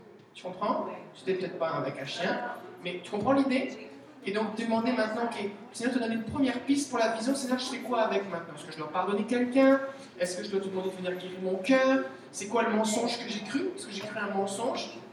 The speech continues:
Euh, et, et, et, et certainement quand ce truc-là va être réglé, la racine,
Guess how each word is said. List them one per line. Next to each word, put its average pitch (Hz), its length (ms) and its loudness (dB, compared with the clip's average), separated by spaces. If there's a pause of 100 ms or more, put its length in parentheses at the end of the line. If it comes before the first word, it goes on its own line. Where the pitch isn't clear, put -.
(140)
Euh, - 760 -10 (760)
et, 165 120 -8
et, 165 120 -8 (320)
et, - 100 -14 (120)
et 180 60 -8
certainement 233 420 2
quand 226 160 4
ce - 220 2
truc-là 285 480 4
va 254 100 2
être 226 120 -4
réglé, 202 520 0 (260)
la 185 100 2
racine, 196 520 2